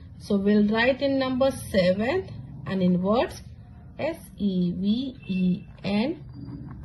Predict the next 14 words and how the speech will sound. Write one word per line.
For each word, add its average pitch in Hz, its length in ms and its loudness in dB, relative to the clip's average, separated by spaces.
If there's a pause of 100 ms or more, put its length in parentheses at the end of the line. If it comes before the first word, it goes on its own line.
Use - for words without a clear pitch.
(180)
T 339 140 -4 (560)
H. - 400 -2 (640)
Now 220 140 4
next, 294 420 4 (360)
eighth, 254 480 8 (200)
we'll 202 140 0
write 190 400 -2
numbers 202 500 0 (560)
in - 640 0
eight 226 320 2 (320)
and 370 200 2 (180)
add 196 300 0
T 170 200 2
H, - 200 0